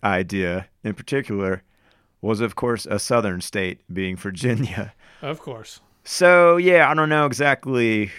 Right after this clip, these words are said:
Speaker 1: what all was going on there, but that was their mindset, although they did, to their credit, retract the title after the initial release and restored it to Black Christmas
Speaker 2: Yeah.
Speaker 1: for subsequent screenings, which is good. The release strategy was a little confusing to me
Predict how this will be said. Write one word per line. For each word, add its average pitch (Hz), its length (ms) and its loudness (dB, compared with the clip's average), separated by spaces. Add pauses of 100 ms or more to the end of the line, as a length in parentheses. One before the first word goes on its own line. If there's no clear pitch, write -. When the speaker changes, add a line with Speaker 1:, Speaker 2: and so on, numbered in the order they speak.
Speaker 1:
what 113 300 -2
all 104 180 4
was 95 140 -4
going 98 300 -6
on 95 160 -6
there, 131 180 -2
but 127 140 -4
that 113 180 -2
was 107 80 -8
their 107 120 -4
mindset, 113 500 -4
although 120 240 -4
they 117 100 -4
did, 113 460 -4
to 110 100 -8
their 101 160 -6
credit, 98 320 -6
retract 92 440 -6
the 95 60 -12
title 87 440 -10
after 87 200 -10
the 87 120 -10
initial 85 340 -12
release 82 460 -14
and 82 120 -14
restored 80 380 -14
it - 100 -16
to 76 80 -16
Black 78 260 -14
Christmas 85 720 -16 (160)
Speaker 2:
Yeah. 131 140 -10
Speaker 1:
for 101 100 -14
subsequent 117 720 -2
screenings, 87 500 -10
which - 160 -12
is 185 160 -8
good. 85 400 -6 (300)
The 127 100 -2
release 147 300 -6
strategy 160 400 -2
was 131 160 -6
a 127 40 0
little 165 300 -2
confusing 117 480 -4
to 90 80 -6
me 87 400 -10